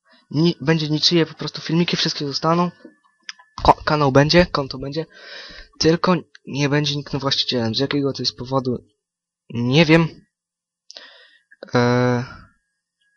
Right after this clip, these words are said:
nie wiem, no po prostu tak wyszło. Maila mi YouTube przysłało, że,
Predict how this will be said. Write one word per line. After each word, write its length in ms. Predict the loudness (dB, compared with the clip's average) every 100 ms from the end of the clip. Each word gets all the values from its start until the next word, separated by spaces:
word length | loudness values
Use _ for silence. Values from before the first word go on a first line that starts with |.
| _ _ -2
nie 80 | 0
wiem, 100 | 0
no 80 | -4
po 100 | -6
prostu 280 | -8 -6
tak 160 | -6 -4
wyszło. 280 | -2 -2 -4 -8 -8 -6
Maila 380 | -2 -2 0 -2
mi 120 | -2
YouTube 440 | -2 -2 -6 -6 -10
przysłało, 680 | -6 -4 -2 0 0 0 -2
że, 340 | -4 -4 -4